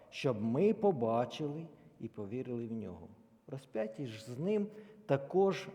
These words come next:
насміхалися з нього. Коли настала шоста година, темрява оповила всю землю до дев'ятої години, а о дев'ятій годині Ісус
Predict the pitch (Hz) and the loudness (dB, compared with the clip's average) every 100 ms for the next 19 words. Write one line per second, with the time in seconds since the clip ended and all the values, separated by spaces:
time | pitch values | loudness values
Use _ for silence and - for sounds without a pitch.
0 | 123 117 107 - 110 135 127 117 113 - | -8 -8 -8 -10 -8 -4 -4 -4 -8 -10
1 | 113 113 - - - - 127 107 101 135 | -8 -10 -14 -20 -20 -20 -18 -16 -10 -6
2 | 123 95 78 - - - _ _ _ _ | -4 -6 -8 -18 -20 -20 _ _ _ _
3 | _ - _ _ _ _ _ _ _ - | _ -20 _ _ _ _ _ _ _ 0
4 | 175 240 214 175 - 165 139 - 139 - | 6 8 8 6 6 6 4 2 -4 -4
5 | 120 135 151 196 151 131 - - - 208 | -4 -2 -2 -2 -2 -6 -8 -6 4 4
6 | 175 156 131 120 139 - 131 139 165 131 | 4 2 2 2 -2 -2 -4 0 2 2
7 | 113 - 120 110 113 175 170 135 127 120 | 0 -4 -8 -6 -4 -2 -2 -2 -4 -4
8 | - - 123 135 185 160 151 131 117 101 | -10 -16 -10 -4 -2 -2 -2 0 0 0
9 | 113 117 120 120 101 87 87 - 90 87 | -4 -6 -6 -4 -6 -6 -12 -10 -8 -8
10 | 92 120 165 165 135 135 131 131 120 110 | -8 -4 -6 -4 -4 -4 -2 -2 -2 -4
11 | - 98 90 - 175 175 | -8 -12 -12 -8 -8 -8